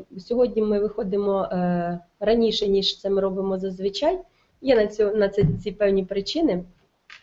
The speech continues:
про які я потім розкажу. А зараз представляю наших учасників.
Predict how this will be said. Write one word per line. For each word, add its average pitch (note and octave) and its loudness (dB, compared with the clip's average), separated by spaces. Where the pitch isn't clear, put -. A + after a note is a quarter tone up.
про F#3+ -2
які F#3 -2
я F3 -2
потім F3+ -8
розкажу. A3 -4
А F#3 -2
зараз D4+ -2
представляю G3+ -4
наших F#3 -4
учасників. D#3+ -12